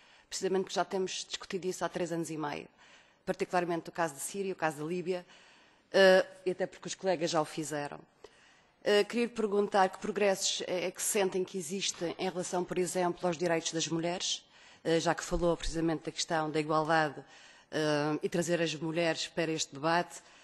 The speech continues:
Quais são as estratégias que, em conjunto, os dois parlamentos, o árabe e o Parlamento Europeu, podem delimitar para a criação de pontes entre os nossos povos? Porque cá dentro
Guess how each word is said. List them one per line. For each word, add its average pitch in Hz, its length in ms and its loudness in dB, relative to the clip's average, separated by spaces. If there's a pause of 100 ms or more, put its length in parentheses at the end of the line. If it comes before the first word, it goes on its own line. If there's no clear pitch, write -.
(580)
Quais 202 160 6
são 233 140 4
as 220 80 6
estratégias 196 720 4
que, - 100 2
em 196 100 6
conjunto, 170 840 2
os 160 160 -6
dois 196 180 2
parlamentos, 175 600 2
o 147 100 0
árabe 160 540 4
e 151 100 -8
o - 20 -12
Parlamento 170 440 0
Europeu, 151 400 -6 (600)
podem 190 320 8
delimitar 202 680 4
para 185 140 2
a 185 40 4
criação 180 380 0
de 196 100 0
pontes - 680 4 (360)
entre 214 260 2
os 190 60 -2
nossos 175 280 2
povos? 160 400 0
Porque 220 260 -4
cá 240 160 6
dentro 247 360 2